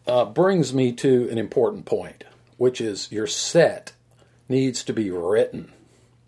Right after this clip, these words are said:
You need to write it down. And I am not a big believer in that. Uh, some I, I played with some people who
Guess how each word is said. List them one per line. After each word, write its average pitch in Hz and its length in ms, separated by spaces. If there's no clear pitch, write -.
You 123 80
need 139 160
to 120 80
write 104 420
it - 180
down. 107 360
And 160 300
I 147 160
am 190 160
not 131 220
a - 40
big 127 240
believer 120 560
in 110 240
that. 104 280
Uh, 123 160
some 220 360
I, 156 260
I 156 40
played 226 280
with 143 100
some 127 140
people 127 440
who 120 400